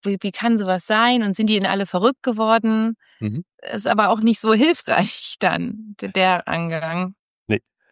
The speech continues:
Speaker 2: Und ich meine, bei uns, äh, jetzt in Deutschland passieren ja ähnliche Dinge, ne? Stichwort Gegenelite. Also wer ist denn bei A F D oder anderen oben da dran? Das sind ja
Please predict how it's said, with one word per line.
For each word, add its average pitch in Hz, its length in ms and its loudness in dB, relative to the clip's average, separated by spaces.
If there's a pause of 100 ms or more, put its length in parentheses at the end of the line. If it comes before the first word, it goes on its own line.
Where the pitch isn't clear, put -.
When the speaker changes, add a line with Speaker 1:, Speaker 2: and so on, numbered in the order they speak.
(380)
Speaker 2:
Und 127 100 2
ich 117 80 2
meine, 135 240 4
bei 123 100 2
uns, - 460 0
äh, 131 220 4
jetzt 117 140 -2
in 127 80 2
Deutschland 120 340 2
passieren 127 360 2
ja 120 220 4
ähnliche 139 380 0
Dinge, 143 460 2
ne? 147 140 -2
Stichwort 123 400 -2
Gegenelite. 131 800 0 (160)
Also 107 380 -4
wer 113 320 2
ist - 180 -4
denn 113 300 2
bei 110 240 2
A 107 180 2
F 113 140 0
D 117 200 2
oder 107 180 2
anderen 117 400 0 (580)
oben 113 340 2
da 107 160 2
dran? 101 240 2
Das 147 160 0
sind 127 180 0
ja 117 420 4